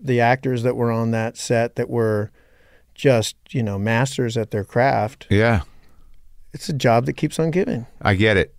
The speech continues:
Speaker 2: I get it. Yeah,
Speaker 1: Right?
Speaker 2: because, yeah, because it's, it, you know, if you, you stay open, it's always surprising.
Speaker 1: Yes, because you know going forward now, those are the people you wanna be having a conversation with.
Speaker 2: Yeah.
Speaker 1: So no matter who you're working with at the time, you're like, "Yeah, but I'm having a conversation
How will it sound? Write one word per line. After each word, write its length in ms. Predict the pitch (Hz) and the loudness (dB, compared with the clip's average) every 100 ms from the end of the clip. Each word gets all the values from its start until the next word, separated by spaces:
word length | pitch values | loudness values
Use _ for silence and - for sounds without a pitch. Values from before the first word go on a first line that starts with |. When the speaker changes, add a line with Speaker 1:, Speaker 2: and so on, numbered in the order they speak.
| - 101 | -4 0
Speaker 2:
I 60 | |
get 260 | 92 107 95 | 2 4 2
it. 140 | 85 - | 0 0
Yeah, 180 | 110 | 2
Speaker 1:
Right? 200 | 98 101 | 4 2
Speaker 2:
because, 320 | - 104 101 - | 2 4 4 2
yeah, 240 | 170 185 | 2 2
because 340 | 104 113 120 107 | 2 0 0 0
it's, 200 | 110 - | -2 -2
it, 340 | 117 107 - | 2 2 2
you 100 | 110 | 2
know, 140 | 101 101 | 2 2
if 240 | 113 101 | 0 2
you, 260 | 113 107 - | 2 2 0
you 160 | 107 | -4
stay 300 | 95 - 113 | -2 2 4
open, 400 | 120 131 131 92 | 6 4 2 0
it's 140 | 90 98 | 2 2
always 320 | 98 101 85 | 4 4 2
surprising. 580 | 85 78 71 - - - | -2 -2 -2 -2 -10 -12
Speaker 1:
Yes, 280 | - - 131 | -6 -2 -2
because 400 | - 160 170 147 | -2 2 2 4
you 100 | 170 | 4
know 240 | 170 175 | 4 4
going 300 | 160 170 160 | 4 4 4
forward 420 | 143 156 160 156 135 | 4 6 6 6 6
now, 220 | 139 135 | 4 4
those 300 | 135 143 143 | 4 4 4
are 40 | |
the 120 | 139 | 0
people 340 | 131 139 131 131 | 0 0 0 0
you 160 | 123 | 2
wanna 220 | 127 120 117 | 2 0 0
be 140 | 117 | 0
having 260 | 117 110 107 | 0 0 -2
a 60 | |
conversation 680 | - 110 98 92 107 - - | -4 -4 -4 -4 -6 -6 -6
with. 140 | 60 151 | -4 2
Speaker 2:
Yeah. 500 | 98 160 101 - - | 4 4 2 -4 -6
Speaker 1:
So 120 | - | 0
no 100 | 151 | 2
matter 220 | 160 156 | 2 2
who 160 | 135 170 | 4 4
you're 140 | 156 | 6
working 400 | 139 147 139 131 | 4 2 2 0
with 320 | 120 117 - - - - | 2 0 -4 -20 -16 -8
at 160 | 123 | -6
the 80 | 123 | -6
time, 400 | - 147 156 135 | -6 -4 -2 0
you're 120 | 131 | 2
like, 200 | 131 127 | 2 2
"Yeah, 100 | 151 | 2
but 160 | 143 143 | 2 0
I'm 220 | 147 147 | 0 0
having 260 | 160 165 151 | 0 0 0
a 60 | |
conversation 880 | 131 147 135 127 - 127 117 123 113 | -2 -4 -2 -2 0 0 0 -2 -2